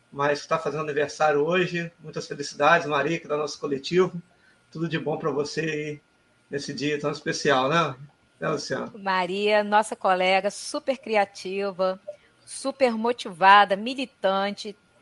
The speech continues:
Speaker 2: defende a carreira docente, defende a instituição. Ela veste a camisa dos nossos alunos, apesar dessa expressão horrorosa, né? Veste a camisa,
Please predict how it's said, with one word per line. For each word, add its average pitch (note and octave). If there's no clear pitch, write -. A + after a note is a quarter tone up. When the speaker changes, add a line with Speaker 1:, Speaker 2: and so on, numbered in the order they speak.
Speaker 2:
defende A3+
a A3
carreira G3
docente, F#3
defende G3+
a G#3
instituição. F#3+
Ela A3
veste G#3+
a A#3+
camisa A3+
dos G3+
nossos G#3
alunos, G#3
apesar F#3+
dessa G3
expressão F#3+
horrorosa, F3
né? F3+
Veste F#3
a -
camisa, F#3